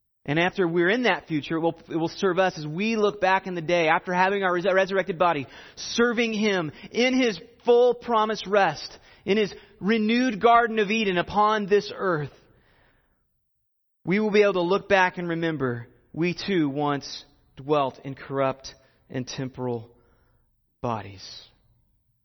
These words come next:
This is the ultimate significance for the Feast of Booths.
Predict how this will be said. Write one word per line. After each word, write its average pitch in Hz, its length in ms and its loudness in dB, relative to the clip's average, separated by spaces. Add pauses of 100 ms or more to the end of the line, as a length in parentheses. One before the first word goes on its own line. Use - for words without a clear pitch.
(540)
This 160 200 -2
is 156 80 -6
the 165 80 0
ultimate 170 340 -2
significance 143 680 -10
for 135 120 -6
the 127 80 -6
Feast - 300 -10
of 117 100 -16
Booths. 110 460 -16